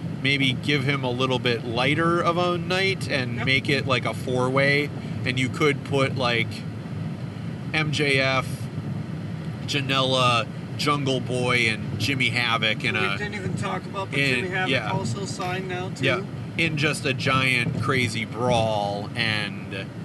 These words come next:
Speaker 2: Or
Speaker 1: you
Speaker 2: you
Speaker 1: know.
Speaker 2: could do Jimmy Havoc and, and, uh, Joey Janela in a wild and crazy brawl by themselves.
Speaker 1: That's
Speaker 2: There's
Speaker 1: true.
Speaker 2: a lot of different things you
Speaker 1: Yeah.
Speaker 2: can do.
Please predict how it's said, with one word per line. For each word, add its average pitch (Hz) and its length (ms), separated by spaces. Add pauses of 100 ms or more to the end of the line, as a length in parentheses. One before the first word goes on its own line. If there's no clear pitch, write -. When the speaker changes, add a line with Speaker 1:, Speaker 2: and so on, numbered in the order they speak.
(420)
Speaker 2:
Or 466 140
Speaker 1:
you - 60
Speaker 2:
you - 60
Speaker 1:
know. - 60
Speaker 2:
could - 100
do - 120
Jimmy 226 320
Havoc 202 400
and, 196 340 (140)
and, 180 320
uh, 170 280 (320)
Joey 185 240
Janela 180 540 (240)
in 175 100
a 160 40
wild 175 340
and 165 140
crazy 180 260
brawl 170 320
by 165 180
themselves. 165 760 (100)
Speaker 1:
That's - 200
Speaker 2:
There's - 120
Speaker 1:
true. 110 140
Speaker 2:
a - 20
lot - 160
of 269 80
different - 320
things - 220
you - 80
Speaker 1:
Yeah. 113 120
Speaker 2:
can 98 80
do. 113 100